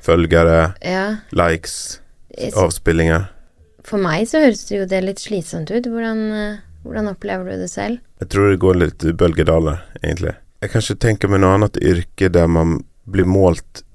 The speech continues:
Speaker 1: i samme grad, eller der folk kan se. Selvfølgelig kan du gå inn på type hjelp eller finn håndverker og se hvor mange stjerner noen har.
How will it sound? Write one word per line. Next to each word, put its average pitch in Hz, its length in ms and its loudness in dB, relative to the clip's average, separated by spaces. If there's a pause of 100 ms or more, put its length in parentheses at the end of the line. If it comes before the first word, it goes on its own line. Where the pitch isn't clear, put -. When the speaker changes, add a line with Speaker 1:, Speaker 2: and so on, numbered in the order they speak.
Speaker 1:
i 90 40 -8
samme 87 280 2
grad, 87 300 2 (140)
eller 87 180 2
der 82 160 0
folk 80 300 -2
kan 82 160 -2
se. 82 420 0 (320)
Selvfølgelig 101 420 -2
kan 95 120 2
du 90 80 4
gå 92 100 6
inn 87 100 2
på 85 520 2
type 82 260 -6
hjelp 87 480 0
eller 78 640 -2 (440)
finn 82 680 -2 (380)
håndverker 82 840 -2 (760)
og 87 100 -2
se - 220 0
hvor 82 320 0
mange 87 160 2
stjerner 85 460 0
noen 78 220 0
har. 78 260 -6